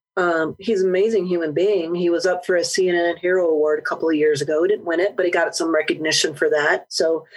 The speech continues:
we were just really proud to be able to support that, you know, and be just a tiny little piece of then. He's the one who took the kids off the streets. He's the one who started the school and gave them a home and gave them a family. And we're just the next step, you know, to help them with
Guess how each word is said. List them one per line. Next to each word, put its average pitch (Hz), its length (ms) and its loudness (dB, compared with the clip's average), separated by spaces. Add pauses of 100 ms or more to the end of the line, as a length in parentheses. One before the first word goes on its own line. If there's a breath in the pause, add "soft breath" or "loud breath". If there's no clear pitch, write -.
(200 loud breath)
we 214 120 2
were 339 120 2
just 220 220 -4
really 190 240 2
proud 175 400 -2
to 170 60 -2
be 175 120 2
able 165 160 2
to 156 80 -6
support 160 440 -2
that, 170 420 0
you 160 80 0
know, 165 180 2
and 165 140 -2
be 175 160 2
just 170 260 -4
a 180 60 -2
tiny 180 320 0
little 170 200 2
piece 175 360 -2
of 160 180 -2
then. 165 280 0 (320 loud breath)
He's 311 240 -2
the 359 80 0
one 220 120 2
who 175 80 0
took 190 220 -4
the 147 80 -4
kids 220 260 -2
off 135 200 -4
the - 80 -6
streets. - 400 -2
He's 190 200 0
the 190 80 0
one 175 140 0
who 170 60 0
started 151 360 0
the 147 80 -2
school 175 480 0
and 156 100 -6
gave 170 200 0
them 170 140 0
a 151 40 -4
home 160 460 -2
and 151 120 -4
gave 165 180 2
them 151 160 0
a 139 60 -4
family. 156 600 0 (540 loud breath)
And 214 160 0
we're 214 120 2
just 196 180 -2
the 202 80 0
next 185 260 0
step, - 380 -2
you 170 80 0
know, 156 120 2
to 156 80 0
help 160 220 -2
them 151 180 0
with 139 200 -2